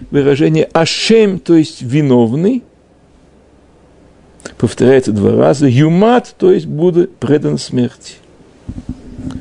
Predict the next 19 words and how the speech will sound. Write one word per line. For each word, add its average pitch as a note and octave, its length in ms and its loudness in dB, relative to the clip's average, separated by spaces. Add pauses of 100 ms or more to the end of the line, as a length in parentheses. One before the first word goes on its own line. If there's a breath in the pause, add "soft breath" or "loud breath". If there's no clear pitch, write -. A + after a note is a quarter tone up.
(1120)
Тоже D3+ 340 2
соответствует B2 800 0
этому G2+ 460 0
вопросу G#2+ 520 0
о - 20 2
наказании A2 580 2
виновных. B2+ 680 0 (640 loud breath)
И A3 200 4
мы F3 160 2
возвращаемся C#3+ 1200 0 (300 soft breath)
к - 60 -4
этой - 200 0
стороне, A3 480 2
и - 20 0
здесь A#3+ 280 0
мы A#3 120 -4
тоже G3 340 2
видим, F#3 460 -2 (760 loud breath)
Ашем G3+ 600 2